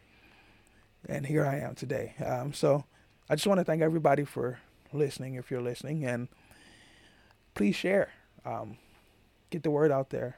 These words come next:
Um, this is the first time I'm doing this, so you may have noticed that my voice probably went from clear to raspy <laughs> all of a sudden. Uh, I, I get emotional, I guess, on the inside, and I get frustrated with myself. Um,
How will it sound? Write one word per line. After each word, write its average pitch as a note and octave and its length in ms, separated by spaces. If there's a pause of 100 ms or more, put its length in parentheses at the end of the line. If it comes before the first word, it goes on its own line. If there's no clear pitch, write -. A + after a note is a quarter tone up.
Um, A#2 280
this B2+ 120
is - 40
the - 80
first C#3+ 220
time D3 140
I'm C3 100
doing B2+ 200
this, C3 140
so C#3+ 160
you C#3+ 140
may D3 60
have C#3 180
noticed C#3+ 360
that C3 160
my C3+ 140
voice D3+ 380 (720)
probably G#3 380 (420)
went E3+ 200
from C#3+ 160
clear E3+ 320
to C#3+ 200
raspy C3 680
<laughs> - 60
all C3 160
of C3 160
a A#2+ 120
sudden. C3+ 500
Uh, D3+ 240 (120)
I, E3+ 200
I - 20
get G3+ 180
emotional, D#3+ 540
I A#2+ 80
guess, B2 260
on C3 80
the B2+ 160
inside, - 560 (840)
and A#2+ 100
I C3 80
get C3+ 260 (220)
frustrated C3+ 500
with F#2 100
myself. A2 520
Um, A#2 320